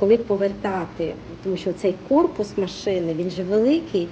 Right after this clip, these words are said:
і я, наче, то я раніше починаю вирулювати, от, і, і не встигаю, типу, в попередню полосу стала, ну, на парковці. От, е,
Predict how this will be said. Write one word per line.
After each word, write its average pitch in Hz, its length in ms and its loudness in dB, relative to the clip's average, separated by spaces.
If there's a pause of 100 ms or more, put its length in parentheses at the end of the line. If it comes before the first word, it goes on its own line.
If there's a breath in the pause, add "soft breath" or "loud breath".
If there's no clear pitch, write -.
(580 loud breath)
і 240 60 0
я, 226 340 4
наче, 226 320 -2
то 214 140 -4
я 226 160 0
раніше 233 440 2
починаю 196 640 -2
вирулювати, 185 680 2 (440 loud breath)
от, 180 260 2 (580)
і, 226 60 -8
і 208 340 -2
не 214 220 8
встигаю, 175 760 2 (280)
типу, 180 240 -2
в 165 40 -4 (100)
попередню 190 560 2 (100)
полосу 180 480 -2
стала, 170 480 -6 (500 loud breath)
ну, 233 100 2
на 196 140 2
парковці. 175 760 -4 (400 loud breath)
От, 180 320 -2
е, 180 500 -2